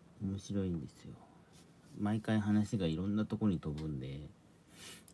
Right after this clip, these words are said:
すごくね、あのー、やってて面白いんですわ。うん。福田さんもノリノリだし。あ、マイクラ配信すっかり忘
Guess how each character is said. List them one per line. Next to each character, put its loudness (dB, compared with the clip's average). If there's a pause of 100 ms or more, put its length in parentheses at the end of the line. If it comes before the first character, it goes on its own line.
す -8
ご 4
く -4
ね、 -4 (200)
あ -10
の -6 (760)
ー、 -4
や -4
っ -10
て -8
て -6
面 -2
白 -4
い -4
ん -4
で -14
す -18
わ。 -12 (1600)
う -6
ん。 -4 (2000)
福 -4
田 -2
さ -4
ん 0
も -2
ノ -4
リ -4
ノ -6
リ -8
だ -18
し。 -12
あ、 0 (260)
マ 12
イ 12
ク 4
ラ 12
配 6
信 -4
す -10
っ -6 (240)
か 8
り 12
忘 12